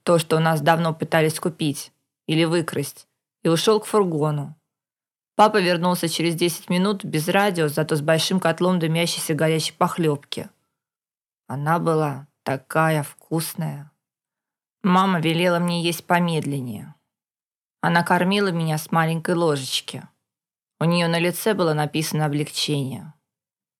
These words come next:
Потом она немного поплакала. У отца было всё то же выражение лица. Выражение, которое появилось у меня через несколько месяцев, когда мама с папой заболели, и мне пришлось их кормить.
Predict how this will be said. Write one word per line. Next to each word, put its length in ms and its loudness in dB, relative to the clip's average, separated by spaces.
Потом 340 4
она 140 2
немного 400 -2
поплакала. 880 -4
У 40 2
отца 480 2
было 280 0
всё 180 -6
то 220 0
же 120 -2
выражение 540 -2
лица. 580 -6
Выражение, 540 2
которое 360 0
появилось 580 0
у 20 2
меня 560 -2
через 320 -2
несколько 420 -2
месяцев, 540 -4
когда 260 2
мама 240 2
с 100 -6
папой 300 2
заболели, 580 0
и 160 -4
мне 160 0
пришлось 460 -2
их 100 -12
кормить. 640 -2